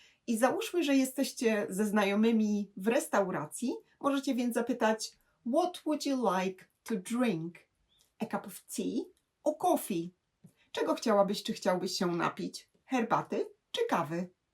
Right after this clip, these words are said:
Tu wasz znajomy ma dwie opcje do wyboru. Herbatę lub kawę. I odpowiedzieć może na to pytanie bardzo prosto i krótko. Coffee please, poproszę kawę, lub tea please,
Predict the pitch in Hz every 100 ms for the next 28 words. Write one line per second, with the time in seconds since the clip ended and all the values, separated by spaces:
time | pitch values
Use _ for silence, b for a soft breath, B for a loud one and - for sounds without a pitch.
0 | _ - 359 302 254 208 214 214 269 269
1 | 226 190 180 190 262 277 - 202 - 190
2 | 185 185 151 151 - - _ - 302 330
3 | 269 269 294 269 285 - _ - 185 -
4 | 185 170 143 - _ _ - 254 233 269
5 | 320 277 - 254 233 226 226 220 214 208
6 | 202 196 285 302 262 254 185 190 185 180
7 | 240 240 226 - 147 - _ _ B B
8 | _ - 339 320 285 302 294 349 - -
9 | _ _ 226 208 196 190 175 151 170 247
10 | 392 b b b 277 285 - - _ -
11 | 339 294 240 - - 175 160 165 180